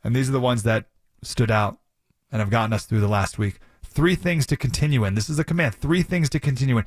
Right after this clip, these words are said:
And it says in the Bible, continue in love, continue in prayer, continue in truth. Two things to endure,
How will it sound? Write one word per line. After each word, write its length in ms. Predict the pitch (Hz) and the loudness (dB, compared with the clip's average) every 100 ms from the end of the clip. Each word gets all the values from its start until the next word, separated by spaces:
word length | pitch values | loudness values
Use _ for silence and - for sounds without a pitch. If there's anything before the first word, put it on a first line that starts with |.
| - - | -4 -2
And 100 | 139 | 0
it 120 | 143 | 2
says 160 | 208 | 0
in 60 | 143 | 0
the 60 | 147 | 2
Bible, 220 | 160 120 | 2 0
continue 420 | - - 139 131 | -6 -6 -2 0
in 100 | 107 | 0
love, 300 | 113 135 170 - _ _ - | 2 2 0 -10 _ _ -6
continue 380 | 113 104 120 113 | -4 0 0 0
in 80 | |
prayer, 440 | - 117 120 117 104 _ _ | 0 2 2 2 0 _ _
continue 380 | - 104 113 110 | -4 -2 0 2
in 80 | 92 | 0
truth. 720 | - - 107 101 - - _ _ _ _ _ _ _ _ _ _ _ _ | -2 -2 0 0 -4 -14 _ _ _ _ _ _ _ _ _ _ _ _
Two 260 | - 190 202 | -2 2 2
things 380 | - 175 147 - | 0 -2 -2 -2
to 180 | - 131 | 0 0
endure, 600 | 113 110 107 98 95 | 2 2 2 -2 -6